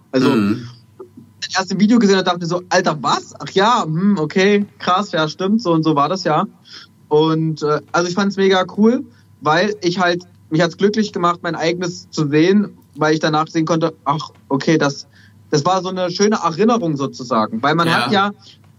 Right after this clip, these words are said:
Speaker 1: ich hab, hatte bis zu dieser Folge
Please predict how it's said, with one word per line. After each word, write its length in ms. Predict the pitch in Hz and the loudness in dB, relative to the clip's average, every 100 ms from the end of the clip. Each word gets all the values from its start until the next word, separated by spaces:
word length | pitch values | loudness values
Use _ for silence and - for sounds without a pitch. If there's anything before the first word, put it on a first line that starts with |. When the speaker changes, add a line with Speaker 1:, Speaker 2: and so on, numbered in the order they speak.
| _ _ _ _ _ - | _ _ _ _ _ -4
Speaker 1:
ich 120 | 175 | -2
hab, 200 | 185 - | -2 -8
hatte 380 | - 185 202 190 - _ - - - - | -6 -4 -4 -6 -8 _ -20 -20 -20 -6
bis 280 | - 254 - | -2 -2 -2
zu 80 | 214 | -6
dieser 260 | 196 185 170 | 0 0 0
Folge 640 | - 277 247 202 214 | 0 -2 0 0 0